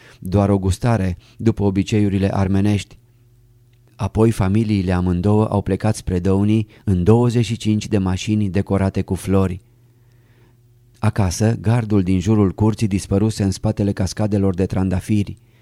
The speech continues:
De restul momentelor petrecute în acea zi, îmi amintesc numai fragmentar.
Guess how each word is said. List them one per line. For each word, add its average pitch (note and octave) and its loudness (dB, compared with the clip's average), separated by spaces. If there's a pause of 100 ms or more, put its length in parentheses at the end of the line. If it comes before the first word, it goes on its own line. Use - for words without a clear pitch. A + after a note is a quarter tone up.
(360)
De G2+ 2
restul A2 2
momentelor G2+ 0
petrecute G2 -2
în F2 0
acea F#2+ -2
zi, G2+ 0 (280)
îmi A2+ 0
amintesc G2 -2
numai F#2+ 0
fragmentar. G2 -2